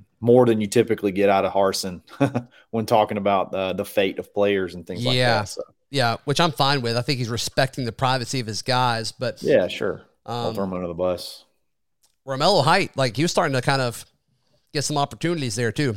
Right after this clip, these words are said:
Speaker 2: So you hate it. You hate it. Hopefully
Speaker 1: I hate
Speaker 2: everything in
Speaker 1: that
Speaker 2: their
Speaker 1: for him.
Speaker 2: life is, um, gets straighted down. Everything's good. So.
Speaker 1: Yep. He
Speaker 2: If
Speaker 1: was,
Speaker 2: it
Speaker 1: he was gonna be, he was gonna be a, I think he had a chance to be pretty, pretty dang good. So maybe some mid-major will get a really good pass rusher,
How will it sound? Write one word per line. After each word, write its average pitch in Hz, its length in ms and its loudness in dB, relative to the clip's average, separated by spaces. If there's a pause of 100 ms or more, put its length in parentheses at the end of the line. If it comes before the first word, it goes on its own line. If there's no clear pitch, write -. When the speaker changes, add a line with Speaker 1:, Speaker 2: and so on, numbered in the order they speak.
Speaker 2:
So 117 180 0 (160)
you 120 100 -2
hate 135 180 2
it. - 100 -6 (200)
You 127 80 -4
hate 135 120 0
it. 120 60 -4
Hopefully 170 360 2
Speaker 1:
I 156 40 4
hate 143 140 0
Speaker 2:
everything 131 140 2
in 127 60 8
Speaker 1:
that 127 60 8
Speaker 2:
their 147 120 4
Speaker 1:
for 143 60 4
him. 143 80 0
Speaker 2:
life 139 300 2
is, 117 320 -4 (640)
um, 123 160 0
gets 120 140 -2
straighted 117 320 0
down. 113 240 0
Everything's 104 320 -6
good. 98 260 -6 (140)
So. - 180 -12 (1040)
Speaker 1:
Yep. - 380 -2
He - 120 2
Speaker 2:
If 113 40 4
Speaker 1:
was, 107 140 0
Speaker 2:
it 101 120 -8
Speaker 1:
he 110 100 -4
was 101 120 -4
gonna 107 220 -2
be, 107 240 2
he 101 80 -6
was 101 120 -4
gonna 104 180 -2
be 101 100 0
a, 95 100 -2 (340)
I - 100 0
think 104 200 -4
he 107 80 -4
had 101 140 0
a 95 40 -4
chance 98 280 -6
to - 60 -14
be 98 100 -6
pretty, 98 320 -6
pretty 98 280 -8
dang 95 260 -4
good. 87 300 -4
So 90 280 0 (320)
maybe 113 180 2
some 113 220 0
mid-major 101 500 0
will 92 80 -2
get 95 200 -2
a 92 40 -2
really 95 280 0
good 90 220 -4
pass 101 300 0
rusher, 87 340 -6